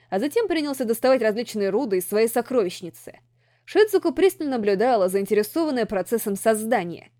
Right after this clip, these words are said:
Хаджими почувствовал, что будет слишком неловко заставлять ее продолжать стоять, так что он трансмутировал еще один стул напротив себя и жестом предложил Шидзуку присесть.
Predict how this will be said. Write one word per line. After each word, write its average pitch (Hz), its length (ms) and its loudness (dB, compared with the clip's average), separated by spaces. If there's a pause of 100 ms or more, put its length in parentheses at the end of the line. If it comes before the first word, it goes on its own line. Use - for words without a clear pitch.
(360)
Хаджими 427 240 4
почувствовал, 240 560 0
что 240 380 0
будет 262 260 -2
слишком 294 400 0
неловко 294 400 0
заставлять 208 520 0
ее 208 100 4
продолжать 214 400 2
стоять, - 480 -4 (320)
так 453 140 0
что - 120 -4
он 320 80 0
трансмутировал 277 680 -2
еще 294 320 0
один 190 240 0
стул 247 260 -2
напротив 214 420 0
себя 208 320 -4 (360)
и 180 120 -4
жестом 214 380 0
предложил 226 420 4
Шидзуку 208 400 0
присесть. - 640 -4